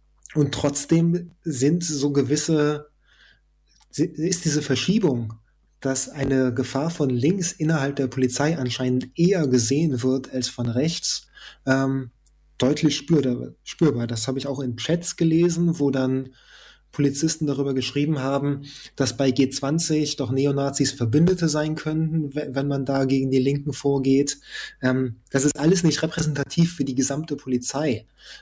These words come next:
Aber das sind alles Fälle, die vorgekommen sind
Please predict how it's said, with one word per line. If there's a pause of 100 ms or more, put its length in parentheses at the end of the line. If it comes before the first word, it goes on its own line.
Aber
das
sind (120)
alles
Fälle,
die
vorgekommen
sind